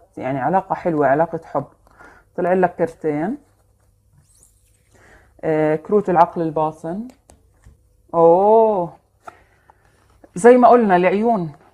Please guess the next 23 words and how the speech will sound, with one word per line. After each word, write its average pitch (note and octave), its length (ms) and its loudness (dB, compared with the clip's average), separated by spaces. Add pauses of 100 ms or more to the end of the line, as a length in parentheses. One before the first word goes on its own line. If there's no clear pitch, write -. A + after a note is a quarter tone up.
(560)
حسد، F#3+ 400 0
حسد G#3+ 380 0
كبير G#3+ 520 0
في F3 200 -2
عندك E3+ 320 -4
يا E3 60 0
برج D#3+ 220 -2
الثور، D#3+ 340 -6
فبدك D#3+ 720 -4
تدير F#3+ 340 0
بالك. F3 440 2 (640)
نفس G3 300 -6
الموضوع F#3+ 520 2
طلع F#3+ 280 -2
لك E3 240 0
إنه D#3+ 340 -6
اللي D3+ 200 -2
قبل F3+ 260 -2
شوي، F3+ 400 -2
إنه D#3+ 220 -4
رح E3+ 200 -4
تكون F#3 460 -6 (200)
جدا، F3+ 640 2